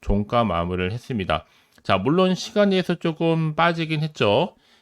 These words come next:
자, 지금 보신 것처럼 이렇게요. 자, 물론 시간에서 좀 빠지긴 했죠, 여러분. 이렇게요. 자, 네오셈 지금 마이너스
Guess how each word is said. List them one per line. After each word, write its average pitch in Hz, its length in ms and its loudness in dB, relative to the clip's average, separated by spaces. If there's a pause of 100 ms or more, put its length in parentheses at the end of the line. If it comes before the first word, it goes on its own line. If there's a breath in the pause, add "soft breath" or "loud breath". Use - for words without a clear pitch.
자, 98 320 4
지금 110 180 -8
보신 107 200 -2
것처럼 110 240 -2
이렇게요. 92 600 -2 (180)
자, 113 120 -2
물론 185 340 2
시간에서 190 380 0
좀 175 180 -2
빠지긴 180 380 0
했죠, 160 160 -2
여러분. 135 380 -2 (440)
이렇게요. 107 840 0 (580 soft breath)
자, 107 280 2
네오셈 151 760 -2
지금 147 840 -4 (100)
마이너스 107 440 -6